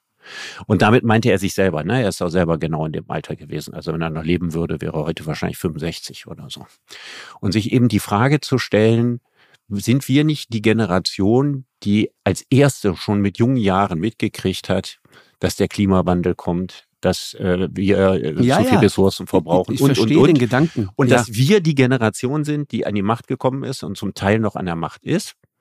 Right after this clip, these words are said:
Speaker 1: und die letztlich unterm Strich nichts besser gemacht hat, sondern wenn man sich die Ökobilanz zumindest anguckt, die Dinge schlechter gemacht hat.
Speaker 2: Das, das verstehe ich
Speaker 1: So,
Speaker 2: alles
Speaker 1: jetzt
Speaker 2: sicher.
Speaker 1: ist nur eine Frage dahinter.
Speaker 2: Genau.
Speaker 1: Hätte diese Generation es anders machen können?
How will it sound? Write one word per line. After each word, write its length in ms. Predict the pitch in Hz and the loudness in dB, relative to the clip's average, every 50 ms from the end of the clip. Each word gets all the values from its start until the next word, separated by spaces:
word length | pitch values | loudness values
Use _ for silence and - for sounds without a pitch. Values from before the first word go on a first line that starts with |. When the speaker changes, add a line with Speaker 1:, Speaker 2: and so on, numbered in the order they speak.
| _ _ _ _ _ _ _ _ _ _ _ _ | _ _ _ _ _ _ _ _ _ _ _ _
Speaker 1:
und 300 | - 107 113 101 - - | 4 4 4 4 0 -2
die 320 | 107 107 110 113 113 - _ - | 0 2 2 2 0 -2 _ -2
letztlich 640 | - 110 110 - - - 117 113 110 - - - _ _ | 0 0 0 0 0 -2 0 0 0 0 -4 -16 _ _
unterm 300 | - 107 92 - 98 87 | -2 -2 0 0 -2 -2
Strich 360 | - - - 107 110 - - - | -2 0 2 2 2 2 0 -4
nichts 220 | 101 - - - | -4 -4 -2 -2
besser 300 | - 117 120 - 147 143 | 0 0 0 2 2 2
gemacht 360 | 131 127 127 127 117 - - | 2 4 4 2 2 2 0
hat, 160 | 135 127 - | 0 0 0
sondern 220 | - 95 95 95 101 | 0 -2 -4 -2 -2
wenn 60 | 98 | -2
man 100 | 95 92 | -2 -4
sich 140 | 82 - - | -6 -4 -2
die 60 | 101 | 0
Ökobilanz 800 | 90 110 135 - - 123 98 - - 90 98 101 110 - - - | 2 2 2 2 2 0 0 0 -2 0 0 0 -2 -4 -6 -4
zumindest 600 | - 107 95 98 98 95 - - 92 - - - | -2 0 2 2 2 0 -2 -2 -8 -6 -4 -4
anguckt, 440 | 92 90 87 - 92 85 80 _ - | -2 -2 0 0 -2 -2 -2 _ -4
die 60 | 92 | -2
Dinge 220 | 76 85 80 78 | 0 0 0 -2
schlechter 380 | - - - 73 - - - - | -2 -4 -4 -6 -6 -6 -12 -12
gemacht 440 | - - - - - - - - - | -14 -14 -14 -14 -16 -16 -16 -14 -14
hat. 140 | 185 143 - | -8 -4 -4
Speaker 2:
Das, 160 | 175 - - | -4 -4 -2
das 160 | - 175 - | -4 -4 -4
verstehe 380 | - 185 147 - - 160 160 151 | -2 -4 -4 -2 0 2 2 2
ich 160 | 127 - - | 2 0 2
Speaker 1:
So, 80 | - | 4
Speaker 2:
alles 120 | 104 95 101 | 4 4 6
Speaker 1:
jetzt 160 | 139 160 98 | 4 2 0
Speaker 2:
sicher. 120 | - 101 143 | -2 -6 -6
Speaker 1:
ist 140 | 139 - - | -4 -2 2
nur 360 | 160 196 254 311 - - - | 2 4 4 4 2 2 2
eine 280 | 156 170 180 170 160 | 4 4 6 6 4
Frage 400 | 135 - - 98 95 95 80 85 | 2 0 0 0 0 0 -2 -4
dahinter. 260 | 69 76 - - 139 139 | -10 -12 -6 -2 2 2
Speaker 2:
Genau. 240 | 120 95 - - - _ _ _ _ _ _ _ _ - - - - - _ _ _ _ | 2 0 -2 -8 -20 _ _ _ _ _ _ _ _ -20 -20 -20 -20 -20 _ _ _ _
Speaker 1:
Hätte 360 | - - 147 - - 185 180 | 0 0 0 2 0 -2 -4
diese 280 | 135 135 139 131 131 127 | -2 0 2 2 2 4
Generation 640 | 120 117 117 120 110 104 104 - - 113 110 110 80 | 2 2 2 2 2 2 0 0 0 -2 -2 -2 -4
es 120 | - - | -4 -4
anders 380 | - 110 123 160 170 160 - - | -2 0 2 2 2 0 0 0
machen 300 | 156 151 - 165 151 - | -4 -4 -4 -4 -4 -2
können? 360 | - 151 156 175 185 226 | -2 -2 0 -2 -4 -8